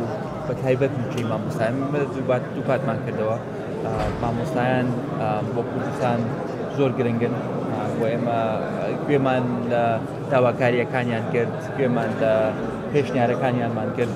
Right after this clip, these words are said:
ئە، و ویستمان دڵنیایان بکەینەوە کە ئێمە وەکو حکوومەت هەموو هەوڵێک هەیەین، هەوڵێکی جدی هەیەین بۆ ئەوەی بتوانین خۆمان بگونجێنین بەم دۆخە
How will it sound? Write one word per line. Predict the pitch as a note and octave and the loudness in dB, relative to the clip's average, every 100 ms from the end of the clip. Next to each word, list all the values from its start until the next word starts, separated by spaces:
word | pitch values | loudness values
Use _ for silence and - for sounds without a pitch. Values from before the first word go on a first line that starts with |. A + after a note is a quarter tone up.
| - A2 | -4 -4
ئە، | A2 G#2 G#2 G#2 | -4 -4 -4 -2
و | A#2 A2+ B2+ | 0 0 -2
ویستمان | C3+ C#3 C3 | -2 -2 0
دڵنیایان | C3 C3 C3+ B2+ A#2+ | 0 2 4 2 0
بکەینەوە | B2 A#2 A2+ - | -2 0 0 0
کە | G#2+ | 0
ئێمە | B2 B2+ | 0 0
وەکو | B2+ - | 0 -4
حکوومەت | - B2+ B2+ A#2+ - - - | -4 -2 -2 -2 -4 -4 -2
هەموو | C#3+ E3 D#3 | 0 2 2
هەوڵێک | C3+ B2 A#2+ A2 | 2 2 2 0
هەیەین، | G#2+ G#2 - - C#3 | -2 -2 -4 -6 -2
هەوڵێکی | C#3 B2+ A#2+ - | 0 -2 -4 -6
جدی | A#2+ A#2+ G#2 | -4 -4 -2
هەیەین | G#2+ G#2+ B2+ A#2+ - - | -2 -2 -4 -6 -6 -4
بۆ | - C#3+ | 2 4
ئەوەی | C3+ C3+ C3 | 4 2 2
بتوانین | C#3+ C3+ C3 C3 - | 0 0 2 0 2
خۆمان | F3+ E3+ D#3+ | 4 4 4
بگونجێنین | D3+ C#3+ C3 C#3+ C#3 C#3 - - - - D#3+ | 2 0 0 0 2 0 0 -2 -4 2 4
بەم | E3+ D3 | 4 4
دۆخە | C#3 B2+ C3+ | 2 2 0